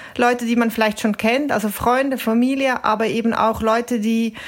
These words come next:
man vielleicht, keine Ahnung, in einer Selbsthilfegruppe antrifft oder der Gefängnisseelsorge im schlimmsten Fall oder im schlimmsten Fall im Sinne von, weil man im Gefängnis ist, nicht, <laughs> weil der nicht helfen könnte. Oder Psychologen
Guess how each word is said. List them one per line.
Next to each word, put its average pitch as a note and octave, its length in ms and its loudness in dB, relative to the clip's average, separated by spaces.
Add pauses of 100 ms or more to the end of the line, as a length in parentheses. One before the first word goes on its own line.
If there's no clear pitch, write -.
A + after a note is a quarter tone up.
(640)
man A#3 180 0
vielleicht, A3+ 500 0
keine A3 240 2
Ahnung, A3+ 220 2
in A3 120 2
einer A3 200 2
Selbsthilfegruppe A3 960 0
antrifft G3+ 800 -2
oder G#3 220 2
der G#3 160 0
Gefängnisseelsorge G3 1200 0
im G#3 100 0
schlimmsten G3+ 520 -2
Fall F#3 520 0 (140)
oder F#3+ 460 0
im G3+ 120 0
schlimmsten G#3+ 320 0
Fall G3+ 220 0
im G#3+ 80 2
Sinne A3 240 2
von, G#3+ 240 0
weil G#3 120 2
man G#3 140 0
im G#3 140 2
Gefängnis G#3 540 0
ist, F3+ 200 -4
nicht, G#3 240 -2 (240)
<laughs> - 240 -4
weil G#3+ 220 4
der G#3 140 2
nicht - 220 -2
helfen G#3+ 360 0
könnte. G#3+ 300 0 (640)
Oder A#3 160 4
Psychologen A#3+ 1300 0